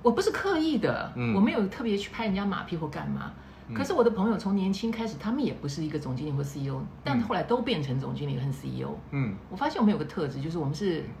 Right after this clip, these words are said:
Speaker 1: 所谓德意阵线联盟。
Speaker 2: 嗯。
Speaker 1: 就是我，你刚才提到的，我们不太抱怨。
Speaker 2: 嗯。
Speaker 1: 那我们碰到一些不公平的待遇的时候，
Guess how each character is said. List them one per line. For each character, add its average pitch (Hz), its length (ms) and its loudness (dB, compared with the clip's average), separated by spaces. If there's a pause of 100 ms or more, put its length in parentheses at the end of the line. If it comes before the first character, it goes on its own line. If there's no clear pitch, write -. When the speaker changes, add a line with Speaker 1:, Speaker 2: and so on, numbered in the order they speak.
Speaker 1:
所 - 160 -4
谓 220 100 4
德 220 120 0
意 202 120 2
阵 185 180 0
线 147 140 -2
联 127 120 -4
盟。 - 100 -4 (320)
Speaker 2:
嗯。 117 180 -2 (440)
Speaker 1:
就 302 80 -6
是 277 140 2
我， 170 80 4
你 156 120 2
刚 214 140 2
才 220 60 4
提 214 160 -2
到 160 160 2
的， 139 80 0
我 151 100 2
们 190 80 2
不 185 80 -4
太 233 140 2
抱 208 200 0
怨。 185 240 -2 (280)
Speaker 2:
嗯。 113 280 -4
Speaker 1:
那 220 80 2
我 196 60 4
们 196 80 4
碰 247 120 2
到 226 120 4
一 220 40 4
些 214 120 2
不 214 120 -2
公 220 160 2
平 180 140 2
的 165 120 0
待 - 200 0
遇 175 100 2
的 165 60 0
时 143 100 -6
候， 156 80 0